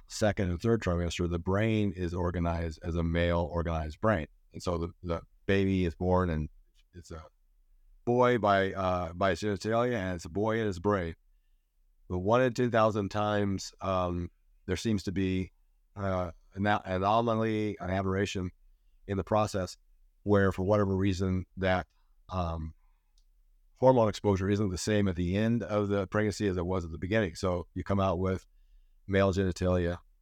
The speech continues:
and, uh, female thinking and feeling brain. The other possibility, um, uh, female that, that feels like, you know, uh,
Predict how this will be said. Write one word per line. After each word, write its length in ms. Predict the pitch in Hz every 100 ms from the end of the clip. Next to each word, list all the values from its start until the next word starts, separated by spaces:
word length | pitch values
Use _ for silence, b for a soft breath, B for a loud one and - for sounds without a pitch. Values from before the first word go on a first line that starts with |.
| -
and, 360 | 87 82 80
uh, 80 | 80
female 600 | - 98 92 87 85 80 - _ _ _ -
thinking 420 | 107 95 87 87 -
and 120 | -
feeling 340 | 110 101 87
brain. 280 | 87 107 80 - _ _ _ _ _ _
The 120 | - -
other 420 | 123 135 127 117 _ _ _ _ _ _ _ -
possibility, 800 | 123 117 110 113 110 107 107 104
um, 460 | - 101 98 95 95 -
uh, 300 | 98 95 92 87 _
female 560 | - 123 117 113 104 101
that, 140 | 90 - -
that 160 | 101 -
feels 320 | 117 107 98
like, 180 | 98 90 _ -
you 100 | 101
know, 140 | 90 - _ _ - 95
uh, 180 | 87